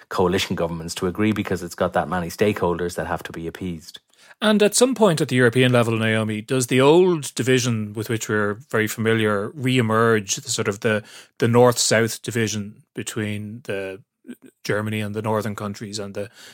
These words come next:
Speaker 2: and the Mediterranean countries? I'm kind of generalizing there, obviously, but over fiscal policy, over state expenditure, over those kinds of issues. Is that kind of bubbling under, or is that,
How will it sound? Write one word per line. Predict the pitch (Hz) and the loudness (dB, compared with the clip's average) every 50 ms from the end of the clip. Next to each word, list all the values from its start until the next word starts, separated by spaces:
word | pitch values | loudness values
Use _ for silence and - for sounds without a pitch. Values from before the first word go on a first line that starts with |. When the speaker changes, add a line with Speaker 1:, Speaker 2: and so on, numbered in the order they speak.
| _ _ - - | _ _ -12 -6
Speaker 2:
and | 120 117 | -4 2
the | 123 | 2
Mediterranean | 120 117 117 113 123 123 120 120 120 113 107 | 4 2 2 2 4 6 6 6 4 2 2
countries? | 101 113 110 104 107 101 95 | 0 -2 -4 -2 -4 -4 -4
I'm | 104 101 104 | -4 -4 -4
kind | - 110 104 98 | -4 -4 -4 -4
of | 95 95 - _ | -4 -6 -10 _
generalizing | - 117 107 101 98 101 98 98 107 104 | 2 2 2 2 2 0 0 0 0 0
there, | 110 104 101 104 101 | 0 2 2 4 4
obviously, | 104 104 98 113 107 101 - - 117 - - - - - - _ | 4 2 2 2 2 2 2 0 -2 -8 -14 -18 -20 -20 -4 _
but | - 127 131 | 4 4 4
over | - 151 131 131 135 135 131 117 123 117 110 107 104 | 6 6 6 8 8 8 6 6 6 6 6 4 4
fiscal | 101 - - 127 113 - 120 107 | 2 2 2 0 2 2 0 -2
policy, | 104 - 113 107 107 104 101 - - 113 107 107 104 104 104 104 - - _ _ _ | -2 0 0 2 2 2 2 2 2 2 0 -2 -2 -4 -6 -8 -12 -20 _ _ _
over | 143 120 120 110 117 110 107 107 107 104 104 104 104 101 - _ - | 4 4 4 6 4 4 4 4 4 4 2 0 0 -4 -6 _ -6
state | - - - 113 107 101 110 | -2 2 4 4 4 2 0
expenditure, | 98 - - - 107 101 101 98 104 98 - - 113 104 101 101 101 98 95 101 - _ _ _ _ _ _ | -4 -2 0 0 0 0 0 -2 -4 -4 -4 -4 -2 -2 0 0 0 -2 -2 -6 -10 _ _ _ _ _ _
over | 127 120 113 117 104 | 0 4 4 4 4
those | 117 110 110 - - | 4 4 2 2 0
kinds | - 110 104 101 98 107 | -2 -2 -2 -2 -2 -2
of | 101 98 101 117 _ | -4 -4 -6 -10 _
issues. | - 117 - - 101 92 120 | -8 -8 -6 -6 -6 -4 -2
Is | 117 | 0
that | 180 180 - - | 0 0 0 0
kind | 220 208 196 | 2 2 2
of | 180 - | 2 4
bubbling | 208 208 190 180 170 160 | 2 2 2 2 0 0
under, | 160 165 156 147 127 123 | 0 0 0 2 2 2
or | 117 | 0
is | 113 - | 0 0
that, | 113 107 | -2 -4